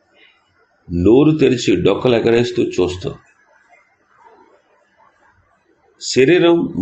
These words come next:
మనస్సు కూడా ఎంతో ఆశగా ఎదురు చూసే సంఘటనలు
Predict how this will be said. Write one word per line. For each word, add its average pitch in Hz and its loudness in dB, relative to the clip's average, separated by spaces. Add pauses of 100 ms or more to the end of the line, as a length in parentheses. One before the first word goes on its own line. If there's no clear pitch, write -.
మనస్సు 135 0
కూడా 87 -2 (280)
ఎంతో 110 0
ఆశగా 139 0
ఎదురు 135 4
చూసే 135 -2
సంఘటనలు 113 -2